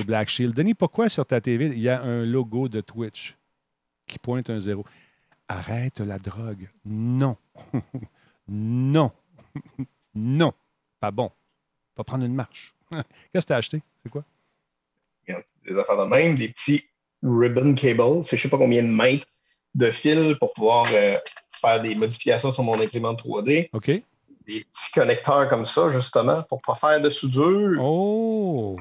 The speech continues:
Speaker 2: Que, quand tu parles de pas faire de soudure, fait que j'essaie d'en, de, d'éviter le plus possible. Puis, euh, ça, Tigidou va aimer ça. En fait, Tigidou, il connaît ça, c'est
Speaker 1: OK.
Speaker 2: sûr.
Speaker 1: Je viens de comprendre, le Black
Speaker 2: Ça,
Speaker 1: Shield. Oui, ça, c'est cool. C'est
Speaker 2: une,
Speaker 1: quoi,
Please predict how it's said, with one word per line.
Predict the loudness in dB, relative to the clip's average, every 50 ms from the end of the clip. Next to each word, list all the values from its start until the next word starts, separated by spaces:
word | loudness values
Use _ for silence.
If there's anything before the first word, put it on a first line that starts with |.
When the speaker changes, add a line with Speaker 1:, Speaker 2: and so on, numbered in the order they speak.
| -2 0
Speaker 2:
Que, | 2 2 2 0 -4 -12 -20 -20 _ _ _ _ _ -6 -6 -6 -8 -12 -16 -18 -16
quand | -16 -14
tu | -12 -4
parles | -2 0 2 2 4
de | 2
pas | 2 0 -2 -2
faire | 2 2 4 4
de | 2 0
soudure, | -2 -4 -6 -6 -4 -2 0 0 -2 -2
fait | -6 -8
que | -8
j'essaie | -8 -6 -2 -2 0 2
d'en, | 2 0 0 -2
de, | -4 -6 -4 -4
d'éviter | -4 -4 -4 -6 -4 0 2 2
le | 2 2
plus | 0 -4 -8
possible. | -8 -2 2 2 4 4 2 0 -4 _ _ _ _ _ _ _
Puis, | 2 4 4 4 4 2 0 0
euh, | -2 0
ça, | 0 0 -2
Tigidou | -2 -4 -4 -4 0 2 4 4 6
va | 4 2
aimer | 2 0 -4
ça. | -4 -4 -2 -4 -4 -4 -8 -14
En | -14
fait, | -12 -10 -10 -10
Tigidou, | -10 -10 -10 -8 -6 -6 -6
il | -6 -8 _ 0
connaît | 2 2 2 0 -2 -10
ça, | -14 -8 -6 -6 -6 -8
c'est | -10 -18 -20 _ _ _ -10
Speaker 1:
OK. | -8 -6
Speaker 2:
sûr. | -4 -2 -2 -2 -4 -6 -12 _ _ _ _ _ -4
Speaker 1:
Je | -2
viens | -2 0
de | 2
comprendre, | 2 0 0 0 0 -2 -2 -2 -4
le | -6
Black | -2 0 0 0
Speaker 2:
Ça, | 0
Speaker 1:
Shield. | -2 -6 -8 -10 -12 _ _ _ _ _ _ _ _ _ _ -4
Oui, | -4 -4 -2
ça, | -2 -2
c'est | 0 0 0
cool. | 0 -2 -2 0
C'est | 0 2
Speaker 2:
une, | 2
Speaker 1:
quoi, | 2 0